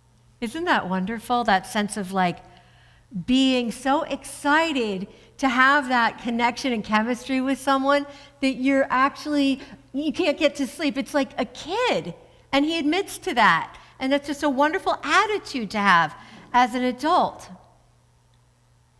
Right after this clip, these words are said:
The Transcendentalists made extraordinary literary contributions crafted in solitude,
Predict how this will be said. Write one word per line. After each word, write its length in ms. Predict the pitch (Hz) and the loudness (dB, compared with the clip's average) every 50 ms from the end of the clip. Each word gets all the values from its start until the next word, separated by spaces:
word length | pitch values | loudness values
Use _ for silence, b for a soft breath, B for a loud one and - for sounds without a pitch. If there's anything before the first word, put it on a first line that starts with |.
| _ _ _ _ _ _ _ _ _ _ _ _ _ _ _ _ _ _ _ _ _ - | _ _ _ _ _ _ _ _ _ _ _ _ _ _ _ _ _ _ _ _ _ -8
The 120 | - 269 277 | -6 -6 -4
Transcendentalists 1200 | 277 - - 330 370 415 403 403 403 359 294 294 285 277 269 269 262 240 220 208 - - - - 240 | -4 -4 -2 0 0 0 0 0 -2 0 2 2 2 2 0 -2 -6 -6 -6 -6 -6 -10 -12 -6 -4
made 360 | 240 233 226 226 208 202 B B B B B B B - | -2 0 0 0 -2 -4 B B B B B B B -10
extraordinary 1120 | 208 - - - - 262 254 254 262 269 269 254 240 233 233 226 220 214 202 190 190 180 B B B B B B - | -10 -10 -10 -8 -4 -2 0 0 0 0 0 0 0 0 0 0 2 2 2 2 0 -2 B B B B B B -6
literary 640 | 196 196 208 214 208 226 226 247 240 233 233 233 233 | -2 0 0 0 0 0 0 0 0 0 0 -2 -2
contributions 880 | 233 240 233 226 226 226 233 214 180 208 208 214 208 - 226 220 - - | -4 -4 -4 -4 -2 -4 -4 -4 -2 0 0 0 -2 -2 -4 -6 -6 -8
crafted 640 | - - 233 220 220 233 233 - - 226 214 202 - - - | -4 0 2 2 4 2 0 -4 -6 -6 -6 -6 -6 -8 -6
in 240 | 254 254 247 214 180 | -4 -2 0 -2 -2
solitude, 920 | - - - 233 254 311 381 370 240 190 - - - 165 139 - - | -4 -6 -2 2 2 4 4 2 0 -4 -8 -10 -12 -12 -12 -12 -16